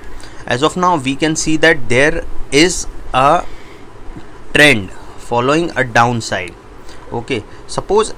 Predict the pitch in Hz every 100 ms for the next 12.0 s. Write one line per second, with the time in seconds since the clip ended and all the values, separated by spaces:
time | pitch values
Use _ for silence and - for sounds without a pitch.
0 | - 160 160 170 143 131 104 92 - -
1 | - - - - - - - - 139 135
2 | 170 - 143 143 185 196 - - - -
3 | - 165 175 170 - 120 131 147 131 120
4 | 123 101 95 92 - 117 156 123 - -
5 | - 131 131 143 143 143 143 135 127 -
6 | 120 120 123 135 180 - - - 135 127
7 | 151 151 143 160 151 120 147 143 143 147
8 | 143 131 123 135 123 139 185 - 139 123
9 | 131 139 131 123 - - - - - 135
10 | 135 139 127 135 220 226 127 123 123 110
11 | - 95 90 - - - - 139 208